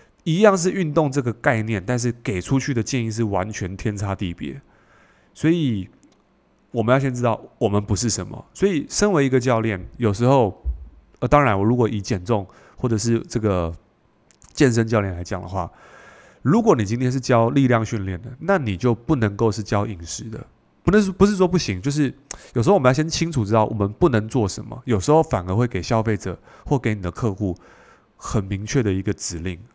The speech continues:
也不要说你都通包，当你都通包的时候，其实你就定位就不清楚了。所以有时候我觉得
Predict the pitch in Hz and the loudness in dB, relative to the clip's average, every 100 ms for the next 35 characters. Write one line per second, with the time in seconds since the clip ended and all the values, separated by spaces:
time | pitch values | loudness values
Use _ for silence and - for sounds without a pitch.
0 | _ - 117 165 175 160 165 165 - 139 | _ -2 4 6 6 6 4 2 -6 -4
1 | 110 135 - 123 113 110 101 107 - - | 0 2 2 0 0 4 4 2 -8 -20
2 | - - - - _ - 180 202 208 127 | -20 -20 -20 -20 _ -16 2 4 6 4
3 | 127 - 123 123 113 101 90 104 95 - | 0 0 2 4 4 2 -2 -2 -4 -6
4 | 101 110 101 85 117 101 87 _ _ _ | -6 -6 -6 -4 0 0 -2 _ _ _
5 | _ - 147 120 110 110 - 104 92 - | _ 0 0 2 0 0 -4 -8 -12 -14
6 | 123 - - _ _ _ _ _ _ - | -14 -16 -20 _ _ _ _ _ _ -2
7 | 143 147 117 95 - _ _ - 113 98 | 0 2 0 -4 -12 _ _ -4 -2 0
8 | 139 135 104 120 - 113 104 110 117 110 | 2 2 0 -6 -6 -2 0 0 0 -2